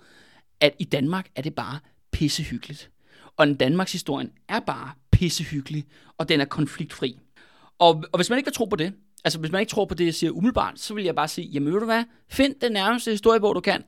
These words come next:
eller bare google rundt på internettet, for du kan se det så tydeligt i bare i overskrifterne, i hvordan de ordvalgene, hvordan det bliver præsenteret i den gængse historiebrug, hvor at nazi-alliance, det bliver til samarbejdspolitik,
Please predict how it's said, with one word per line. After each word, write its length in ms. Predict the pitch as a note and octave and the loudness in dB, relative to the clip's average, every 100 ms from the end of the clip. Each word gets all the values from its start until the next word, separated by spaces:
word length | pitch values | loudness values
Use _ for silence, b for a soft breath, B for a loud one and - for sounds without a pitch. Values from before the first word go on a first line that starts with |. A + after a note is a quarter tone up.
| - | -2
eller 180 | F3 D#3 | 0 2
bare 220 | C3 F#3+ | 4 2
google 220 | A3 G3+ G#3 | 0 -4 -2
rundt 200 | G3+ - | -2 -2
på 60 | |
internettet, 400 | F#3 - F#3+ E3 - B B B | -4 -2 -4 -6 -10 B B B
for 60 | G3 | -2
du 140 | F#3 | -2
kan 120 | F3+ E3+ | -2 -2
se 340 | - C4 - | 0 0 -2
det 160 | B3 A#3 - | -6 -8 -6
så 160 | - | -2
tydeligt 480 | G3+ G3 F3 G3 G3 b b b - | -2 0 0 -2 -6 b b b -6
i 100 | F#3 | -4
bare 300 | D3 B2 C#3 - | 0 -2 -2 -6
i 100 | D#3 - C#3 | -10 -4 4
overskrifterne, 640 | E3 G#3+ - C3 - - - _ _ _ _ | 6 6 4 -8 -16 -20 -20 _ _ _ _
i 260 | E3+ D#3+ C3+ | 2 2 2
hvordan 260 | D3+ E3 F3 | 2 2 0
de 200 | F3+ F3+ _ - | -4 -6 _ 2
ordvalgene, 600 | F3 C4+ G#3+ C#3+ - - - - | 8 8 8 0 -2 -20 -20 -4
hvordan 240 | D#3 F3+ | 2 2
det 80 | F3+ | 4
bliver 120 | G3 | 2
præsenteret 680 | - F3 E3 - C4+ C#4+ G3 - b b b | 0 -8 -8 -6 -2 0 -2 -6 b b b
i 120 | A3 | 0
den 140 | F#3 D#3+ | 2 4
gængse 240 | E3+ - | 2 2
historiebrug, 600 | E3+ - D3 C3 C3+ - b b E3+ | -4 -2 -2 -2 -4 -4 b b 6
hvor 240 | F3+ - | 6 6
at 180 | D#3+ - | -2 -2
nazi-alliance, 1040 | B3 D3+ A3+ C4 C4 G3+ F#3+ D#3+ D#3 - E3 | -2 4 6 4 2 2 4 2 0 -4 -2
det 220 | A3+ A3+ | 2 2
bliver 220 | F3 A#2+ | 0 -2
til 220 | - - - _ | -4 -10 -12 _
samarbejdspolitik, 1120 | - - G3 - G#3+ - G#3+ - - F#3 - | -8 0 2 4 0 0 -2 0 0 -2 -4